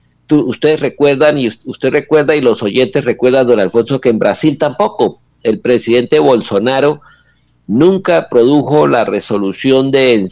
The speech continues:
de encierro o de confinamiento total. Es más, él salía a las calles y prácticamente desafiaba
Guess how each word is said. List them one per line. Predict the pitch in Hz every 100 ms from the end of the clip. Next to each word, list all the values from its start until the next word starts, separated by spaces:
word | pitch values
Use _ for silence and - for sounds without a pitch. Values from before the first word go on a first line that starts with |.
| -
de | 107
encierro | 104 92 151 143 139 143
o | 123
de | 104
confinamiento | - 101 - 117 101 110 135 127 139 131
total. | 104 87 113 120 -
Es | 131 -
más, | 160 185 -
él | 151 151
salía | - 160 160 220 175 107 -
a | 110
las | 104 104
calles | - 165 170 143
y | 120
prácticamente | - 123 - 143 120 113 113 107 135
desafiaba | 113 123 107 98 - 139 135 117 117